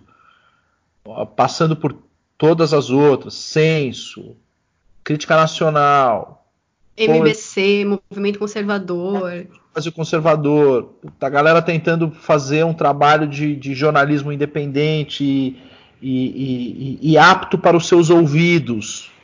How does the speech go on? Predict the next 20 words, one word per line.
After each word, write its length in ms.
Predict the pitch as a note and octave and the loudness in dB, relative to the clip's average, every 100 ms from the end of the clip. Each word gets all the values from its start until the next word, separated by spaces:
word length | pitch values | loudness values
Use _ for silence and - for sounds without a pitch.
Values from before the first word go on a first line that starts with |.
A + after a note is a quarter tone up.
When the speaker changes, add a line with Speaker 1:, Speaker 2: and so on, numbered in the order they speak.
| _ | _
Speaker 1:
pessoal 420 | C3 - C3+ B2+ | -4 0 2 2
da 80 | B2+ | 0
direita. 580 | A#2+ B2+ B2+ A2+ - - - - - - - - | -2 0 0 0 -8 -18 -20 -20 -20 -20 -20 -16
O 60 | |
pessoal 260 | - D3 F3 | -6 0 2
prefere 380 | F3 F3+ F3 D3+ | 2 2 2 2
desprestigiar, 1200 | D3 E3 - E3 D3 - D3 D3 C3 C#3 E3 G#3 | 2 0 0 -2 -2 -4 -2 2 4 6 4 2
porque 240 | D3+ - | -4 -6
não 140 | C#3 C3+ | -8 -6
tem 160 | D3 | -4
a 80 | C3 | -2
marca, 440 | C3+ C#3+ F3+ F3+ E3+ | 2 4 4 2 -4
porque 220 | - - | -8 -10
não 140 | B2+ | -10
tem 280 | B2 C3 D3 | -8 -6 -4
isso, 140 | E3 | -4
porque 160 | E3 C#3+ | -4 -10
não 100 | C3 | -10
tem 140 | B2+ | -8
aquilo, 500 | B2+ - D#3+ F3+ G#3 | -12 -6 0 0 0